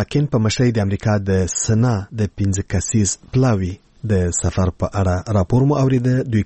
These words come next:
کابل ته رسیدلي دي او وروستي راپورونه وایي چې په پام کې ده، په راتلونکو څو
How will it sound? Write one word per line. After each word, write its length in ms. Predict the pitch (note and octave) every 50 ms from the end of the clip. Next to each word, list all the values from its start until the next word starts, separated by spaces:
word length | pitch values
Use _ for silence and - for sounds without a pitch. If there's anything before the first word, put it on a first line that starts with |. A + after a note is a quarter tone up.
| - -
کابل 180 | F#2 F#2+ G2+
ته 200 | - - F#2 F2+
رسیدلي 440 | - - G2+ G2 A#2+ B2+ C3 A#2+ A2+ B2+
دي 80 | B2+ A#2 - - - - - - _ - -
او 140 | A2+ G#2+ G#2+ A2 A#2 -
وروستي 460 | - B2 A2+ A2 G#2+ - - G3 F3 D#3+
راپورونه 440 | C3+ - C3 B2 B2 A#2+ A2 G#2 G#2
وایي 240 | G#2+ G#2+ G#2+ G2 - -
چې 280 | G2+ F#2+ - _ - _ _ -
په 80 | -
پام 220 | - - A#2+ A2+ A2
کې 100 | - A2+
ده، 160 | G#2 G#2+ G#2
په 140 | - - G#2+
راتلونکو 540 | G2+ G2 - - G#2+ G#2 G#2 - - A2+ G2+
څو 340 | - - - - A#2+ A#2